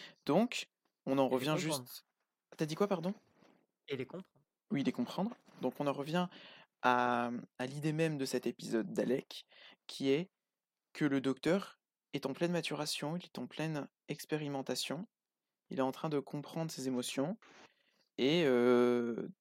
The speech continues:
Speaker 1: dans ses incarnations futures, on... il aura compris tout cela, et il sera pas devenu un, un vrai humain, mais, euh, il sera beaucoup plus, euh,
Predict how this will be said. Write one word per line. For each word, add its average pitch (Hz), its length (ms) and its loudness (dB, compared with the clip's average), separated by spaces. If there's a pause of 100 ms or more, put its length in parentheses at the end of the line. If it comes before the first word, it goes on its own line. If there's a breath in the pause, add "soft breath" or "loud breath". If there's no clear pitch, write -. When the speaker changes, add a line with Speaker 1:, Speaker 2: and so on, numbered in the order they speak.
Speaker 1:
dans 139 120 4
ses 143 200 -2
incarnations 139 500 0
futures, 143 720 -6 (480)
on... 127 720 -2 (320)
il 131 140 2
aura 147 180 4
compris 147 280 -6
tout - 120 -14
cela, 156 400 -2 (840 soft breath)
et 143 400 6
il 127 60 2
sera - 240 -2
pas 131 140 6
devenu 131 480 0
un, 123 60 4
un 123 440 0
vrai 131 200 0
humain, 165 520 6
mais, 117 200 -2
euh, 67 160 -2 (680)
il - 100 -6
sera - 260 0
beaucoup 156 340 -2
plus, 180 560 0 (880)
euh, 120 760 -2